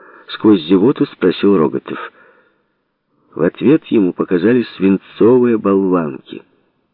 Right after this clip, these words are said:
Роготов стал возмущаться, обещал из-под земли достать этого Мохаммеда Сопхи. Все поехали к Цеплис, стали обсуждать план действий.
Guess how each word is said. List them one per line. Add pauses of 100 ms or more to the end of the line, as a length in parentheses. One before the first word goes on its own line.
(1500)
Роготов
стал
возмущаться,
обещал
из-под
земли
достать
этого (420)
Мохаммеда (120)
Сопхи. (540)
Все
поехали
к (240)
Цеплис, (540)
стали
обсуждать
план
действий.